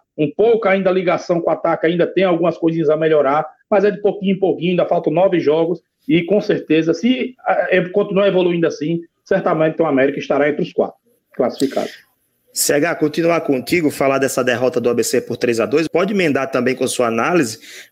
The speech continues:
Speaker 1: Eu vi um A B C que jogou até razoavelmente bem contra uma equipe frágil, o Calcaia é uma equipe,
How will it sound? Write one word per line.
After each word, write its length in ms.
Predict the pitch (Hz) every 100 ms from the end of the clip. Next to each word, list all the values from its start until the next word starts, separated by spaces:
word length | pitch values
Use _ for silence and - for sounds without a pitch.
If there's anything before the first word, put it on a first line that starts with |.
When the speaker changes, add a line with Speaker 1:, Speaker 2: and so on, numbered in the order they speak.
| _ _ _ _ -
Speaker 1:
Eu 100 | 156
vi 220 | 147 202
um 220 | 277 262
A 60 | 208
B 140 | 196
C 240 | - 160 147
que 120 | 202
jogou 220 | 208 165
até 180 | 151 262
razoavelmente 680 | 240 220 196 170 165 165 127
bem 320 | 123 160 175
contra 300 | 170 339 226
uma 60 |
equipe 240 | - - 196
frágil, 500 | - 160 160 170 269
o 40 |
Calcaia 320 | 415 - 220
é 40 | 214
uma 60 |
equipe, 360 | 262 254 269 330